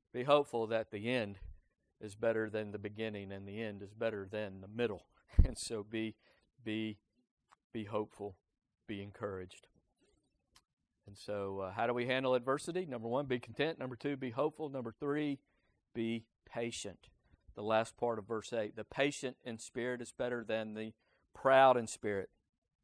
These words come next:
Be patient. And, and that's really the, the central thought of this part of the passage is, is,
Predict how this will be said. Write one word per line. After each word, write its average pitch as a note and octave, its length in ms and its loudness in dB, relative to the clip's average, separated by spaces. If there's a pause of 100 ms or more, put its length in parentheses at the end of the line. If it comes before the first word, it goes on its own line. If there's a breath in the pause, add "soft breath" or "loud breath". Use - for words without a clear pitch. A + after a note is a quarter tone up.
(300)
Be C3 100 -2
patient. D3+ 420 2 (600 soft breath)
And, B2 200 0
and C#3 160 2
that's D#3 200 4
really E3 220 8
the, B2 340 4
the A#2+ 100 -2
central D3+ 400 0
thought C3+ 300 6
of B2 100 2
this B2+ 140 -4
part C#3 260 6
of A2 80 0
the A2 60 -6
passage B2+ 560 -4
is, G#2+ 280 -8 (380 soft breath)
is, A2 320 -8